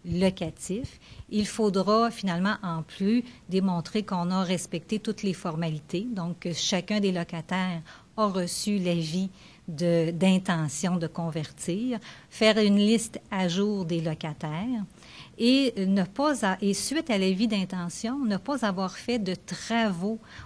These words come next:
au, au logement majeurs sans l'autorisation de la Régie du logement dans le but de convertir ces logements-là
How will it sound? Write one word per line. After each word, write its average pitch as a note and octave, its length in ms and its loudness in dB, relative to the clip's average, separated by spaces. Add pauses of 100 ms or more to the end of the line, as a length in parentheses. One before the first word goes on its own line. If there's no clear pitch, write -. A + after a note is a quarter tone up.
(140)
au, A3+ 400 2
au A#3 180 0
logement F3 600 0 (360)
majeurs F#3 840 4 (120)
sans A3+ 360 2
l'autorisation G3+ 920 -2
de G3 360 0 (100)
la F3 180 0
Régie F3 300 -4
du G3+ 100 -4
logement F3 480 0
dans F3+ 240 0
le F3 60 0
but A3 220 -2
de F#3+ 120 0
convertir G3+ 760 -4
ces F3+ 200 -6
logements-là D#3+ 680 -4